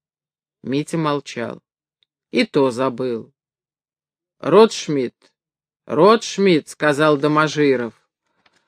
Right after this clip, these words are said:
Бледный остаток знакомства с Каютиным. Считая самого себя небедным человеком, Доможиров бывало интересовался, кто богаче его,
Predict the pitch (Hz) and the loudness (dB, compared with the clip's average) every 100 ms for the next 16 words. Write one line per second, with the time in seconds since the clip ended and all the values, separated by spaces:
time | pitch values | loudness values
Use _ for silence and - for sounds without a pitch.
0 | _ _ _ _ _ _ _ _ - 143 | _ _ _ _ _ _ _ _ -6 2
1 | 170 170 165 160 160 - 165 - 143 135 | 4 4 2 0 0 -2 -2 -2 -4 -2
2 | 151 147 165 151 - 151 - 160 165 170 | -2 0 -2 -2 -4 -6 -4 0 2 2
3 | 127 - 113 113 113 _ _ - - 160 | 0 -6 -8 -8 -12 _ _ -16 -6 -4
4 | 147 165 156 143 156 151 156 156 - 156 | 0 0 0 0 0 0 0 0 -2 -2
5 | 165 160 - _ _ _ 165 170 160 180 | 0 0 -4 _ _ _ 4 4 6 4
6 | 156 143 139 147 135 139 233 262 143 120 | 4 0 -2 -2 -2 0 -2 -2 -8 -12
7 | - _ _ _ 165 196 214 214 294 269 | -14 _ _ _ -2 2 2 2 2 2
8 | 233 196 190 226 226 208 190 180 160 - | 0 2 4 4 2 2 2 0 -2 -2
9 | 151 208 233 - 202 185 175 - - 254 | 0 0 0 -2 -2 -2 -6 -8 0 0
10 | 196 165 147 185 185 - 151 123 120 113 | 2 0 0 0 -2 -4 -2 -2 -4 -6
11 | 113 | -8